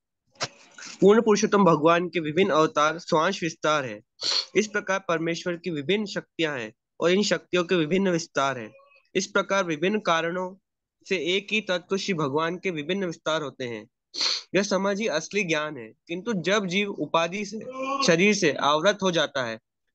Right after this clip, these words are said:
तो उसे वैसे ही अंतर जान पड़ते हैं। जैसे जल, तेल या दर्पण में देखने पर अपने ही प्रतिबिंबों में अंतर जान पड़ता है। जब कोई वस्तु जल से प्रतिबिंबित होती है, तो वह चल प-, प्रतीत होती है,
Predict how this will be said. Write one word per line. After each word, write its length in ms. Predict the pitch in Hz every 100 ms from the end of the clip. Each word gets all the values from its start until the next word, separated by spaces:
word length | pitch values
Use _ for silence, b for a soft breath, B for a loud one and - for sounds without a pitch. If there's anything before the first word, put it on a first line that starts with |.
| -
तो 120 | 202
उसे 180 | 202 226
वैसे 340 | 202 175 208
ही 220 | 220 240
अंतर 540 | 214 - 160 170 196 220
जान 280 | 160 151 170
पड़ते 340 | 180 147 135 135
हैं। 220 | 117 101 _ _ _ 156
जैसे 240 | 175 202
जल, 400 | 170 175 180 180 _ -
तेल 300 | 170 180 170
या 140 | 170
दर्पण 400 | 170 156 156 190
में 140 | 208 190
देखने 320 | 175 175 196
पर 160 | 175 202
अपने 340 | 147 - 202
ही 200 | 220 220
प्रतिबिंबों 680 | 165 160 185 175 180 180 190
में 120 | 202
अंतर 300 | 151 147 180
जान 260 | 156 151
पड़ता 380 | 160 135 127 123
है। 160 | 113 107 _ _ _ _ _ _
जब 160 | 175 190
कोई 140 | 226
वस्तु 360 | 226 185 - 220
जल 260 | 165 180
से 180 | 190 220
प्रतिबिंबित 600 | 214 175 180 190 190 226 220 196
होती 320 | 151 - 202
है, 240 | 170 120 123 _ _ _ _ _ _ _ - -
तो 80 | 185
वह 140 | 196
चल 240 | 208 202 208
प-, 260 | - 190 _
प्रतीत 320 | 160 160 196
होती 300 | 175 131 143
है, 200 | 120 101